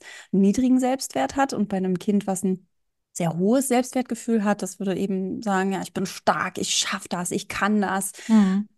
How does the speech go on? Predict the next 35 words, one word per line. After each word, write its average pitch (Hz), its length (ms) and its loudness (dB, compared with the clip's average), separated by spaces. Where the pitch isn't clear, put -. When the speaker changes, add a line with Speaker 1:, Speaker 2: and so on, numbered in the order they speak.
Speaker 1:
ähm, 180 200 -2
ich 214 140 2
bleib 214 280 4
dran.“ 170 460 0
So, 160 260 0
so 220 120 2
würde 220 160 2
ich 185 80 -2
das - 480 -4
übersetzen. 156 760 0
Speaker 2:
Ja, 262 380 0
finde 247 160 8
ich, 247 100 2
hast 226 140 0
du 220 60 0
super 254 280 2
gemacht. 214 380 4
Also 196 160 -4
im 202 80 0
Grunde 226 300 8
auf 196 100 -2
den 208 80 10
Punkt 262 220 6
gebracht 226 400 -2
ist - 160 -10
einfach 208 280 2
Selbstwert 208 420 2
ein 214 80 10
Gefühl, 247 520 6
wertvoll 220 460 4
zu 196 120 -4
sein. 180 240 4
Und 196 100 4
zwar 202 220 4
Speaker 1:
Ja. 208 60 6